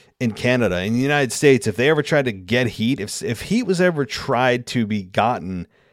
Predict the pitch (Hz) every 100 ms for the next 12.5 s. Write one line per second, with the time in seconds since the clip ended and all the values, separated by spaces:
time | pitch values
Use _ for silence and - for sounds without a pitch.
0 | _ _ _ _ _ _ 98 87 107 110
1 | 85 110 117 107 98 98 92 101 98 101
2 | 101 - 156 135 139 127 117 98 104 113
3 | 120 104 101 90 95 101 95 - 107 90
4 | 87 57 - 80 95 107 98 92 101 101
5 | 107 98 98 - 85 - - _ _ -
6 | 92 87 101 - _ 95 - 679 571 _
7 | _ - - 147 117 117 127 143 104 87
8 | - - - 104 107 92 90 _ - 120
9 | 110 95 90 95 95 - 92 92 87 90
10 | 90 87 82 85 - - 85 82 82 -
11 | - - - - - _ _ _ _ _
12 | _ - - - -